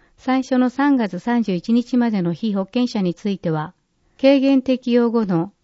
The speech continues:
残りの均等割額を五割軽減します。国民健康保険税の付加限度額、所得に応じた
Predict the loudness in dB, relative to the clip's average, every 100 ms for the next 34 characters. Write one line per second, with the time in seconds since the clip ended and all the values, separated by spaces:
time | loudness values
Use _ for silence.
0 | -6 -4 0 4 4 4 2 0 2 2
1 | 2 2 0 -2 -2 -2 -2 -4 -6 -2
2 | 0 0 0 0 2 0 -2 -4 -4 -6
3 | -10 _ _ _ _ _ _ _ _ _
4 | _ _ _ _ _ _ _ _ -8 2
5 | 6 8 6 4 2 2 2 0 0 2
6 | 2 2 2 2 0 -2 -6 _ _ _
7 | _ _ _ _ -10 -2 2 4 4 4
8 | 2 0 -4 -6 -8 _ _ _ _ _
9 | _ _ _ _ _ _ _ _ _ _
10 | _ -8 -4 -2 0 4 6 6 2 0
11 | -4 -4 -4